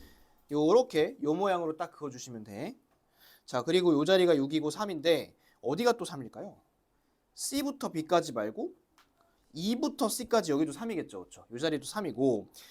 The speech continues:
D부터 A까지가 육인데 또 어디가 육일까? D부터 E까지도 육입니다. 이렇게 써주시고, 자, 그 다음에 요만큼이 삼이니까 여기도 삼일 거고 삼,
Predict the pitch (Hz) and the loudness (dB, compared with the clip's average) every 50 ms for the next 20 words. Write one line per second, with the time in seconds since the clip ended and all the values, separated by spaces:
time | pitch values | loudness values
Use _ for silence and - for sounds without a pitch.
0 | - _ _ - - - 202 240 262 285 311 311 311 - 285 247 - 160 175 208 | -20 _ _ -8 -2 0 4 4 6 6 4 4 4 6 4 6 6 6 6 6
1 | 240 233 - 240 226 208 208 196 185 151 139 139 156 147 151 170 190 165 131 113 | 4 4 6 6 6 6 6 4 4 4 4 2 -2 -2 2 4 6 6 6 4
2 | 113 - - 254 202 135 143 156 220 226 214 175 135 104 107 104 - - 185 - | -2 -2 2 4 4 4 4 2 4 4 4 4 4 2 -6 -10 -8 -8 -8 -8
3 | - _ _ - - 131 123 135 - - 233 269 - - _ _ _ _ 147 151 | -8 _ _ -8 -8 -8 -8 -8 -6 -4 -4 -4 -4 -6 _ _ _ _ -10 -10
4 | 151 - - 165 147 - 120 - - 185 151 107 117 110 98 95 90 87 85 92 | -6 2 2 2 4 2 0 -8 -8 -8 -6 -6 -8 -10 -14 -14 -14 -16 -16 -16
5 | 90 _ - 104 104 143 202 208 196 190 185 190 175 131 107 107 104 120 180 - | -18 _ -10 -6 -6 -6 -6 -6 -8 -8 -8 -8 -12 -10 -8 -4 -2 -2 -2 -2
6 | 180 - _ _ _ _ _ _ _ _ _ _ _ _ _ - - - - _ | -4 -10 _ _ _ _ _ _ _ _ _ _ _ _ _ -20 -20 -20 -20 _
7 | _ _ _ - - 147 135 127 - 240 262 269 247 196 160 139 117 107 - - | _ _ _ 0 2 4 4 4 6 8 10 12 12 10 10 6 0 -4 -8 -14
8 | _ - 180 202 254 285 277 269 - - 294 269 262 254 240 240 233 220 220 - | _ -4 2 6 6 6 6 4 -2 -2 -2 0 0 0 0 2 2 0 0 0
9 | - 311 311 311 269 214 - - - 117 120 - 214 151 151 151 175 214 196 208 | 0 0 0 2 0 -2 -4 0 0 2 2 2 0 0 0 0 0 0 0 0
10 | 202 196 - 277 285 302 285 - - 160 104 127 202 277 _ - - 160 135 127 | -2 -2 -4 -8 -8 -8 -6 -4 -4 -4 -4 -4 -10 -10 _ -12 -8 -8 -8 -8
11 | - - | -8 -12